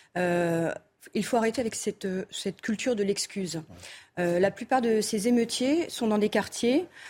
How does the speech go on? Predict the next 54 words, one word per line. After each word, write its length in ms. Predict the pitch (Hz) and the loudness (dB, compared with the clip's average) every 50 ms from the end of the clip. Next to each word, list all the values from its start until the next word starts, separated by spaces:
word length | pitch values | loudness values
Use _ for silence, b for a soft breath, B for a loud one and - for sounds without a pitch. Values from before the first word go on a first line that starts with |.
| B B B B B B - | B B B B B B 0
euh, 640 | 185 185 175 180 175 170 165 165 165 160 160 160 151 170 180 - | 2 2 4 4 2 2 2 2 2 2 0 0 -2 -4 -6 -8
qui 80 | - - | -8 -4
font 120 | - 190 | -4 -2
partie 240 | - 180 - - 226 | -2 -2 -2 0 0
de 120 | 180 196 | 2 4
zones 180 | 185 208 208 185 | 4 4 2 2
prioritaires. 600 | - 208 214 202 185 180 180 - - 165 165 - | 2 2 2 4 4 2 0 0 -2 -2 -2 0
Qu'est-ce 120 | - 226 - | 0 2 2
que 60 | 277 | 2
ça 140 | - 262 240 | 0 2 0
veut 80 | 233 | 2
dire 140 | 214 233 233 | 2 2 0
prioritaire ? 600 | - - 202 175 190 170 185 180 - 214 262 - | 0 -4 0 0 2 0 0 0 0 0 0 0
C'est-à-dire 400 | - - 185 - 196 175 240 233 | 0 -4 0 0 2 0 0 2
que 100 | - 214 | 2 0
prioritairement, 920 | - - - 285 294 285 247 254 247 - 226 190 190 185 170 170 240 330 - 208 | 0 2 4 4 6 6 4 2 2 2 0 2 4 4 4 2 2 0 -2 -2
ils 180 | 196 175 185 | -2 0 0
ont 20 | 185 | 0
droit 160 | 170 170 202 | 2 2 2
à 40 | 196 | 2
l'éducation 440 | 190 180 165 160 196 180 - - 196 | 2 2 0 0 0 0 0 0 0
nationale, 520 | 175 170 - - 175 156 151 170 226 262 B B B B B B B B B | 0 0 0 0 0 0 0 0 -2 -4 B B B B B B B B B
à 80 | 196 | -2
plus 200 | - - 233 214 | 0 2 2 2
de 60 | 214 | 2
professeurs. 640 | 220 226 226 208 - 220 208 - - 190 185 208 269 294 294 B B B B B B | 2 0 0 0 2 0 0 0 2 2 4 4 4 2 -2 B B B B B B
Ce 140 | - 226 208 | -4 -2 0
sont 160 | - 240 226 | 2 2 4
des 140 | 208 233 202 | 4 4 4
zones 200 | 214 254 262 254 | 4 4 4 4
où 60 | 233 | 4
on 100 | 214 196 | 4 2
dédouble 500 | 170 220 269 226 226 269 247 208 214 202 | 4 2 2 4 4 2 2 4 2 2
des 120 | 175 202 | 2 0
classes, 540 | - - 190 180 190 262 - - - - - B B B B B | 0 2 2 2 2 2 2 -2 -4 -4 -8 B B B B B
où 60 | 190 | 2
il 60 | 202 180 | 2 4
y 60 | 208 | 4
a 60 | 202 | 2
plus 280 | 202 - - 339 302 262 | 2 2 0 0 2 2
de 60 | 262 | 0
policiers. 640 | - - 240 214 214 - - - 202 208 240 320 370 - | 2 2 2 2 2 0 0 2 2 2 2 2 0 0
Il 120 | - 196 185 | -2 0 2
y 80 | 226 | 2
a 40 | 233 | 2
des 180 | 202 220 214 226 | 2 0 2 2
associations 640 | 240 240 - 269 - - 254 233 - - 269 269 - | 0 2 0 0 2 2 2 2 2 2 2 2 2
à 80 | - 170 | 2 2
chaque 340 | - - - 349 - - - | 2 2 2 2 0 -2 -4
coin 200 | - 294 269 269 | 0 4 4 4
de 100 | 247 240 | 6 6
rue 140 | 262 254 | 4 2
qui, 180 | 254 - - - | 2 2 2 2
justement, 640 | 185 - 339 403 - - - 370 294 302 349 349 | 4 4 4 4 2 2 4 4 4 6 4 2